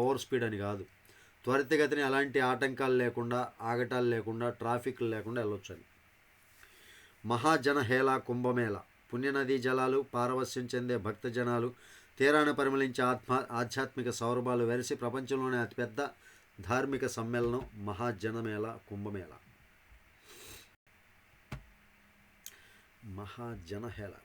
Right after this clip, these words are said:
కుంభమేళ అయితే చాలా అద్భుతంగా ఉంటుంది అన్నారండి, మనకైతే తెలియదులే, కానీ వీడియోస్ చూస్తుంటాం కదా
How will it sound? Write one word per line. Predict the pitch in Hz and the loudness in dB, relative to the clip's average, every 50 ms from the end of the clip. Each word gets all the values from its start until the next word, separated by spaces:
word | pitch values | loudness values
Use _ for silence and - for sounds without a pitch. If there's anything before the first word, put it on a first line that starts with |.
| _ - | _ -14
కుంభమేళ | - 110 113 120 127 135 135 135 131 | -10 -6 -6 -4 -4 -4 -4 -2 -2
అయితే | 127 123 123 120 135 131 - - | 0 -2 -2 -2 -4 -6 -6 -6
చాలా | 120 113 107 | -6 -4 -4
అద్భుతంగా | 104 95 90 - 120 110 127 127 123 123 | -4 -6 -6 -8 -6 -4 -4 -4 -2 -2
ఉంటుంది | 117 107 98 104 110 110 107 | -2 -4 -4 -4 -6 -4 -4
అన్నారండి, | 101 98 101 92 90 87 90 95 | -6 -6 -6 -6 -8 -8 -8 -8
మనకైతే | 101 101 90 90 98 101 - - | -8 -8 -6 -6 -6 -8 -8 -8
తెలియదులే, | 95 95 104 110 104 92 90 101 120 - - - - - - - - - - - - - _ _ _ - - | -6 -6 -4 -4 -4 -6 -8 -8 -12 -14 -18 -20 -16 -12 -12 -12 -12 -14 -20 -20 -20 -20 _ _ _ -12 -8
కానీ | 101 113 147 143 98 101 | -6 -6 -4 -4 -4 -2
వీడియోస్ | 113 120 131 143 135 120 - - | 0 4 4 4 4 2 0 -2
చూస్తుంటాం | 123 113 - - 104 95 107 95 95 | -4 -4 -4 -6 -6 -6 -6 -6 -4
కదా | 98 104 113 | -6 -8 -10